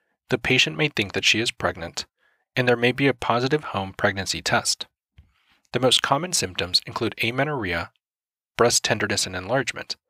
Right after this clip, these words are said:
nausea with or without vomiting, fatigue, and increased urinary frequency.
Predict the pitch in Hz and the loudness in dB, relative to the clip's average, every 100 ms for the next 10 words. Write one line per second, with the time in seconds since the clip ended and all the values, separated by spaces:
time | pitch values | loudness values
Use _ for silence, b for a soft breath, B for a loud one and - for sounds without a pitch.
0 | _ _ _ _ 120 123 120 139 127 123 | _ _ _ _ 2 4 6 4 0 0
1 | 135 160 151 131 131 123 85 85 80 - | 2 0 2 2 4 2 0 -2 -8 -10
2 | _ _ _ _ - 113 - 123 123 - | _ _ _ _ -2 0 2 2 -2 -8
3 | _ _ _ - 117 - 143 - 139 - | _ _ _ -6 -6 -2 -2 0 0 2
4 | 95 - 151 143 - - - - - | 2 0 -2 -4 -2 0 0 -2 -4